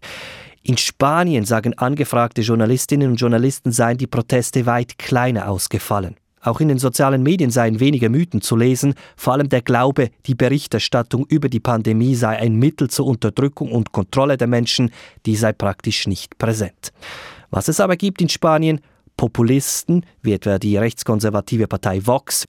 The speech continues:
nutzen diese Pandemie, um Stimmung zu machen. So heißt es etwa, der Ausbruch der Pandemie sei Schuld der Teilnehmerinnen an einer Demo am achten März,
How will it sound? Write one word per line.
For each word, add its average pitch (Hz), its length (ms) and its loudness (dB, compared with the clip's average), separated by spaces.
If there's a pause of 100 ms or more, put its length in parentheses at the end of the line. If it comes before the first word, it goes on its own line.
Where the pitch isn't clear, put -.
nutzen 165 400 2
diese 113 200 0
Pandemie, 123 540 0
um 147 160 -2
Stimmung 131 480 0
zu - 160 -4
machen. 92 380 -2 (180)
So 107 180 -2
heißt 113 200 0
es 113 120 -2
etwa, 127 240 0
der 120 220 -2
Ausbruch 135 460 0
der - 120 -2
Pandemie 127 440 0
sei 110 200 0
Schuld 151 360 2
der - 140 -2
Teilnehmerinnen 127 840 2
an 113 140 -2
einer 104 200 2
Demo 139 400 2
am 110 180 -2
achten 131 380 -2
März, 147 400 0